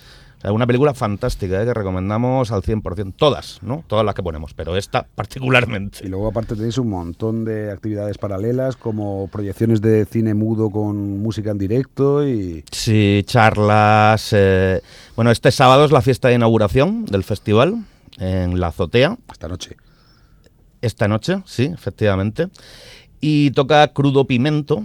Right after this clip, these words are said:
Speaker 1: y hay una exposición de cartelería paralela que han ejecutado los alumnos de la Escuela Superior de Diseño, que han hecho una cartelería fantástica, que merece la pena ir.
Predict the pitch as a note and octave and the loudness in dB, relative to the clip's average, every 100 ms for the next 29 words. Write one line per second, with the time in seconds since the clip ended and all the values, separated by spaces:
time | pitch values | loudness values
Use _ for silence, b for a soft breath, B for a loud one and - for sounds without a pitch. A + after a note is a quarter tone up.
0 | - A2+ A2+ A#2+ A#2+ - A2+ A#2 B2+ C3 | -4 2 4 4 2 -2 -4 -2 0 2
1 | C3+ C#3+ D3 A#2 G#2 G#2 - G#2 G2+ A2+ | 2 0 0 0 2 0 0 0 2 4
2 | A#2 A2 - - G2 F#2 F#2+ B2 A2+ D3+ | 4 2 0 0 2 4 2 2 2 -2
3 | - - G2 G2 G2 G#2 G2 F#2+ G2+ A2 | -12 -4 -2 0 -4 -6 -4 0 2 2
4 | G#2+ G#2 G2 G#2 G#2+ G#2 F2+ G#2 G2 A2 | 0 -2 -2 -2 -2 -2 -2 -2 -2 -2
5 | F#2 F#2+ G#2 F2+ G2+ G#2+ F#2 F#2 F#2 G2+ | -2 0 0 -2 -2 -2 -2 -4 -4 -4
6 | G2 - E2+ G2+ G#2 D#2+ F#2 - - - | -4 -2 -2 -2 -2 -8 -8 -10 -12 -16
7 | D2 D#2+ D#2+ D#2 F2 E2+ F2 E2 D#2+ | -16 -14 -12 -10 -8 -6 -6 -8 -8